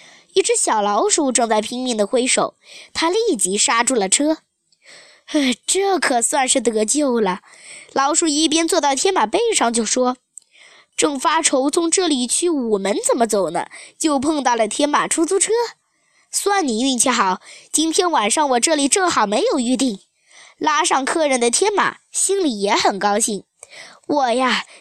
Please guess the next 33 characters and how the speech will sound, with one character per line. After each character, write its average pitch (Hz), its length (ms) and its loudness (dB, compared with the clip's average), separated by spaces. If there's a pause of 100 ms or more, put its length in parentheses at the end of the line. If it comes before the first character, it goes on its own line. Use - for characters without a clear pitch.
今 269 240 -2
晚 254 180 2
就 262 140 0
要 269 100 2
离 226 220 2
开 381 220 2
故 320 180 0
宫 254 260 0
了， 214 180 0 (440)
能 294 180 0
在 381 180 2
离 320 140 0
开 381 220 0
前 285 260 0
坐 330 160 0
一 285 140 0
下 285 140 0
大 285 240 2
名 247 200 -4
鼎 262 280 0
鼎 240 240 -2
的 214 120 2
天 302 220 0
马 240 180 2
出 320 240 0
租 349 160 0
车， 381 360 0 (320)
死 254 340 -2
了 240 140 0
也 233 180 0
甘 262 240 0
心 330 260 -2
了。” 392 280 -2